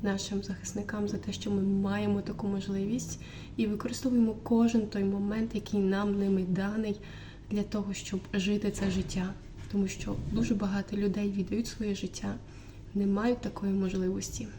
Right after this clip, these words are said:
Ми маємо можливість жити, повинні бути вдячні, працювати і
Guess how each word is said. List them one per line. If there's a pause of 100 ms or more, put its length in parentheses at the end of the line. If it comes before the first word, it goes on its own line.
(100)
Ми
маємо
можливість
жити,
повинні
бути
вдячні, (540)
працювати (180)
і